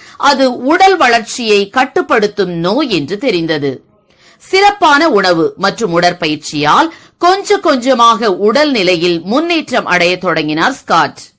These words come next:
இவருடைய சகோதரி சூசன் பனி சறுக்கும் போட்டியில் ஈடுபாடு கொண்டவர். ஒருமுறை சூசன் விளையாடிக் கொண்டிருந்ததை பார்த்த ஸ்காட்டுக்கு தானும் சறுக்கி பார்க்க வேண்டும் என்ற ஆசை வந்தது.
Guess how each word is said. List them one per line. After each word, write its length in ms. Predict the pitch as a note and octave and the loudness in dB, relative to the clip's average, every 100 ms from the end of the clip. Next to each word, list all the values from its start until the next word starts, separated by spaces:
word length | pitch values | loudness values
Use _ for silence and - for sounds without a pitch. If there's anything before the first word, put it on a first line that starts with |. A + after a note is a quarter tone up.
| _ _ _ _ _ | _ _ _ _ _
இவருடைய 500 | - F4 F#4+ F#4 F#4+ | -4 0 2 2 2
சகோதரி 600 | F#4 E4+ D4 E4+ G#3 A3 G#3+ | 2 0 2 2 0 -2 -4
சூசன் 500 | A3+ G#3+ - E3+ A#3+ - - - | -6 -6 -2 -2 -2 -8 -20 -2
பனி 280 | D#4 F4+ G4 | 0 2 -2
சறுக்கும் 540 | - D4+ C4+ A#3+ F#3+ | 2 2 2 0 -2
போட்டியில் 560 | G#3+ F#3+ F3+ F3 A3 D#4+ | 0 0 0 -2 -2 -2
ஈடுபாடு 600 | C#4 D#4+ A#3+ F3+ D#3+ E3 | 0 0 2 0 0 0
கொண்டவர். 560 | F#3 E3+ D#3 D3 - _ _ _ _ | 0 0 0 -2 -4 _ _ _ _
ஒருமுறை 540 | - A3 C4 A3+ G#3+ A3 - | 0 2 2 2 0 0 -2
சூசன் 420 | F4+ F4+ E4 B3+ | -2 0 0 0
விளையாடிக் 480 | G3 G#3+ A#3+ B3 B3 | 2 4 4 2 0
கொண்டிருந்ததை 580 | G#3+ F#3+ F#3+ F#3+ F#3 F#3+ | -2 -2 -2 -2 -2 0
பார்த்த 340 | G3 F#3 F3 - | 0 0 -4 -4
ஸ்காட்டுக்கு 680 | F3 D#3+ D#3 D3 D#3+ G3 D#4 - - _ | -2 -2 -4 -6 0 2 2 -2 -20 _
தானும் 520 | - D#4 F4+ G4 G4 - - | 2 4 6 4 0 -4 0
சறுக்கி 420 | C4 D4+ E4 E4 | 2 2 0 -2
பார்க்க 340 | D4+ C4 C4 | 2 0 0
வேண்டும் 420 | A#3+ G#3+ G#3+ E4+ E4 | 0 2 2 0 0
என்ற 300 | B3+ F#3 - | -2 -2 -2
ஆசை 540 | G3+ C#4+ E4+ - A3+ | 2 2 2 -2 -4
வந்தது. 500 | E3 E3 E3 D#3 C#3 | -2 0 0 -2 -6